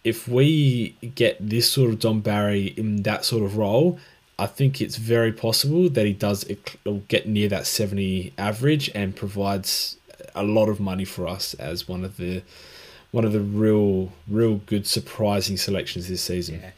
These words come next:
Speaker 2: And, and, and speaking of roles, I do wanna talk about Elliot Yeo. Put up ninety-six points on the weekend. The thing that troubles me is that we didn't really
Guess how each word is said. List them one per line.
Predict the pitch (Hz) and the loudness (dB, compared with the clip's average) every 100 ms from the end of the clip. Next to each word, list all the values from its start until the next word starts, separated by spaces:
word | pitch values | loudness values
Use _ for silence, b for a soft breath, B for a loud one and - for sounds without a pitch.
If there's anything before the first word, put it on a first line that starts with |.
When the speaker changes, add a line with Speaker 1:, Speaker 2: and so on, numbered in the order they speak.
| B B | B B
Speaker 2:
And, | 143 151 | -2 0
and, | 165 170 - | -4 -4 -4
and | 185 185 | -4 -2
speaking | - 247 233 214 151 | -2 -4 -4 -4 -4
of | 107 | -4
roles, | 113 117 120 117 113 | -2 0 0 -2 -4
I | 117 | -4
do | 135 | -4
wanna | 156 131 | -4 -6
talk | - 110 | -4 -6
about | 101 101 - | -2 -4 -4
Elliot | 104 101 64 | -6 -8 -8
Yeo. | 92 95 98 | -6 -8 -8
Put | - 143 | -6 -6
up | 107 | -6
ninety-six | 104 104 110 104 - 104 - | -8 -8 -8 -8 -10 -12 -16
points | - 104 - - | -12 -12 -10 -12
on | |
the | 101 | -8
weekend. | 101 98 110 107 B B B - | -6 -4 -6 -6 B B B -2
The | 151 | -2
thing | 151 214 240 214 | 0 -2 0 0
that | 180 147 - _ _ _ _ - | 0 0 -2 _ _ _ _ -12
troubles | - 143 143 131 113 | -2 0 0 -4 -6
me | 120 131 123 | -2 -2 -2
is | 113 120 | -2 -4
that | 117 - | -6 -8
we | 131 | -8
didn't | 127 160 175 120 | -4 -4 -6 -10
really | 139 131 143 139 123 | -6 -2 -2 -2 -2